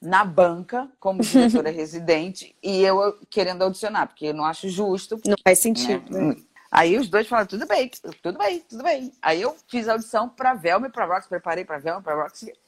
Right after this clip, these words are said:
Speaker 1: eu queria fazer qualquer coisa no Chicago, né? Eu podia fazer qualquer um. E aí me, me, me,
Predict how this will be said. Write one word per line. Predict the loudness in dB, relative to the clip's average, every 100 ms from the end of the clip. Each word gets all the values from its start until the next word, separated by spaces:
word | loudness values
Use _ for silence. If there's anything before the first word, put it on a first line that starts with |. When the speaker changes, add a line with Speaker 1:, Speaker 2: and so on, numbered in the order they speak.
| _
Speaker 1:
eu | -12
queria | -8 -8
fazer | -2 4
qualquer | 4 4 4
coisa | 2 2 -2
no | -12
Chicago, | -14 -14 -14
né? | -16
Eu | -18
podia | -16 -16
fazer | -12
qualquer | -8 -4 -2
um. | -2 -6 _ _ _ _ _ 0
E | 4
aí | 6 4
me, | 2 -2 2 2 2 4
me, | 4 4 4
me, | 6